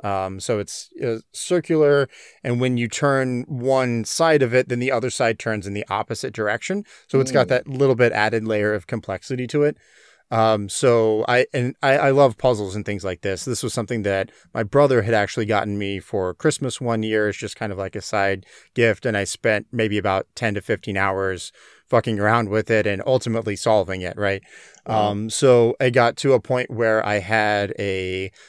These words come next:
Speaker 1: a lich, and he, I wanted him to have, like, a phylactery hidden away somewhere, and I saw that on my shelf, and I'm like,
Speaker 2: Ha
Speaker 1: "I'm gonna
Speaker 2: ha.
Speaker 1: give that to my players." <laughs> So we get to this, the, the, uh,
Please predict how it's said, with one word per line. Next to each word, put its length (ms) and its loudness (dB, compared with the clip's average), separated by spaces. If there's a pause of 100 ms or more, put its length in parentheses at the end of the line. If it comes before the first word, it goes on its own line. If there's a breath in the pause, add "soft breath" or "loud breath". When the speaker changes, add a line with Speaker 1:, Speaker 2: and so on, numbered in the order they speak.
(100 soft breath)
Speaker 1:
a 160 -4
lich, 580 2
and 220 -6
he, 400 -4
I 120 0
wanted 300 -4
him 220 -4
to 100 -2
have, 360 -2
like, 200 -6
a 180 -4
phylactery 600 -4
hidden 260 -4
away 280 -2
somewhere, 640 -2 (260 soft breath)
and 100 -6
I 60 0
saw 320 2
that 240 2
on 140 -2
my 100 -4
shelf, 400 2
and 80 -4
I'm 120 -2
like, 200 0 (200 loud breath)
Speaker 2:
Ha 260 -10
Speaker 1:
"I'm 100 0
gonna 140 2
Speaker 2:
ha. 80 -2
Speaker 1:
give 160 2
that 160 2
to 80 -6
my 140 -4
players." 600 -8 (100)
<laughs> 0 - (840 loud breath)
So 240 6
we 100 0
get 220 4
to 100 -4
this, 220 -2
the, 580 0
the, 320 -4
uh, 460 -2